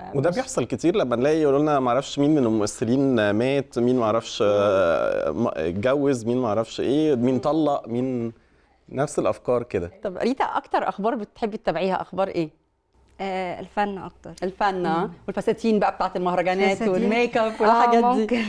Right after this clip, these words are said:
Speaker 2: طبعا كلنا كده.
Speaker 3: اه.
Speaker 2: وبت-، ممكن تعملي سيرش عليها ولا تستني اما هي تظهر لك اوتوماتيك على الفيسبوك مثلا؟
Speaker 3: آه، لا، ممكن اسيرش على حاجات لو، لو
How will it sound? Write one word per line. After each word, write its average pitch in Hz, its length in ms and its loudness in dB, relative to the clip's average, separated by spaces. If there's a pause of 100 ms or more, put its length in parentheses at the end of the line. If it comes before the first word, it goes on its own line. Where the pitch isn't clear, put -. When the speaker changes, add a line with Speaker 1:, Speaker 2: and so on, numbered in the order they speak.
(140)
Speaker 2:
طبعا 220 300 2
كلنا 247 400 2
كده. 208 300 0 (300)
Speaker 3:
اه. 190 260 -2 (400)
Speaker 2:
وبت-، 208 160 0
ممكن 247 440 2
تعملي 262 240 2
سيرش 294 260 0
عليها 269 220 2
ولا 320 120 2
تستني 269 340 -2
اما 226 160 0
هي 233 140 2
تظهر 214 280 0
لك 226 140 -4
اوتوماتيك 196 500 -2
على 175 100 -2
الفيسبوك 180 420 -4
مثلا؟ 175 260 -4
Speaker 3:
آه، 208 180 0
لا، 208 260 0
ممكن 226 420 -2
اسيرش 233 400 -6
على 185 260 -2
حاجات 196 380 -6
لو، 175 500 -4
لو 175 420 -6